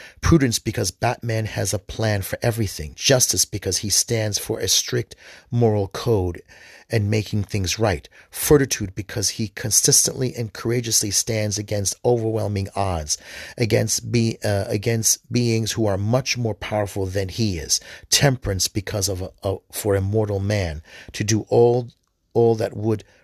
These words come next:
require intense self-discipline. Remember in the, um, Julian Sakam, um, uh, when he mentioned it, Superman protects Gotham,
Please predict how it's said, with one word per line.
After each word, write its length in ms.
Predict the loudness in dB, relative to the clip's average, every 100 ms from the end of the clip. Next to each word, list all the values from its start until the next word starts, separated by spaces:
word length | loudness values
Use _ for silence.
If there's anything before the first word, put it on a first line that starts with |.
| -4
require 680 | -4 -2 0 2 2 0 -4 _ -6
intense 560 | -4 -2 -2 0 0 2
self-discipline. 880 | 2 2 0 -4 -2 -2 -2 -12 -20 -20 -20 -14 -6
Remember 420 | -4 -2 -4 -6
in 280 | -4 -4 -2
the, 280 | -2 -2
um, 580 | -2 -2 0 -2 -4 -8 -16 _
Julian 440 | -4 0 2 2 2
Sakam, 800 | 2 2 -2 -6 -4 -6 -8 -8
um, 440 | -6 -4 -8 -10 -18 _ _ -20 _ _ -2
uh, 220 | 0 0
when 220 | 0 0
he 140 | 0
mentioned 440 | 0 2 2 -2 -6
it, 100 | -10 -16 -20 -20 _ -16 -16 -16 _ 2
Superman 560 | 4 4 -2 -4 -6
protects 560 | -6 -8 -6 -6 -4 -2
Gotham, 560 | 0 0 -2 -6 -8